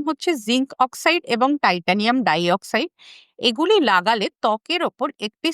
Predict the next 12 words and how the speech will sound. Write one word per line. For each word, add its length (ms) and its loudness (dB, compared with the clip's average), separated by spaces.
স্তর 380 2
বা 80 4
লেয়ার 280 2
তৈরি 300 -2
করে 120 2
আয়নার 440 2
মতো 200 -4
ত্বক 180 6
থেকে 180 -2
সূর্যরশ্মিকে 840 0
প্রতিফলিত 540 2
করতে 200 -6